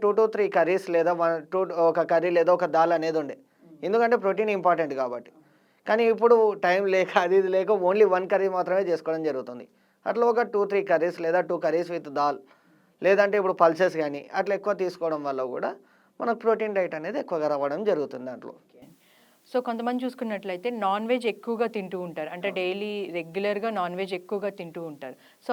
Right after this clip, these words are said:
Speaker 2: అలాంటి వాళ్ళకి మీరు ఏం చెప్తారు?
Speaker 1: నాన్ వెజ్ రెగ్యులర్గా తీసుకునే బదులు వీక్లీ ట్వైస్ లేదా వీక్లీ థ్రైస్ అనేది తీసుకోవచ్చు. రెగ్యులర్గా తీసుకుంటే కూడా ఏమవుతుందంటే మన బాడీ అనేది హ్యాబిచ్యువేట్ అయ్యిందంటే వాళ్ళు కూడా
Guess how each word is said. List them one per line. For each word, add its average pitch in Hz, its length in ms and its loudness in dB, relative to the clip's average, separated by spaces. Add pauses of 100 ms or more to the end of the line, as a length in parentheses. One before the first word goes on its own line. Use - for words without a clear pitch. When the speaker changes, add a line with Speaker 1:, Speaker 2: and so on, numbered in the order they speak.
Speaker 2:
అలాంటి 220 320 -4
వాళ్ళకి 233 240 -2
మీరు 185 180 -6
ఏం 196 160 -8
చెప్తారు? 143 400 -12 (540)
Speaker 1:
నాన్ 190 300 -2
వెజ్ 220 160 0 (140)
రెగ్యులర్గా 190 500 2 (100)
తీసుకునే 165 420 -4
బదులు 165 240 0 (100)
వీక్లీ 170 300 -6 (120)
ట్వైస్ 156 300 0 (140)
లేదా - 260 -2
వీక్లీ 175 280 -4 (100)
థ్రైస్ 156 280 -2
అనేది 160 260 -6
తీసుకోవచ్చు. - 480 -10 (500)
రెగ్యులర్గా 220 460 2 (100)
తీసుకుంటే 196 460 -2
కూడా 190 200 -2
ఏమవుతుందంటే 160 640 -4
మన 180 140 -2 (140)
బాడీ 180 320 0
అనేది 175 240 -2
హ్యాబిచ్యువేట్ 165 500 -4
అయ్యిందంటే 139 460 -6 (540)
వాళ్ళు 190 260 6
కూడా 226 120 4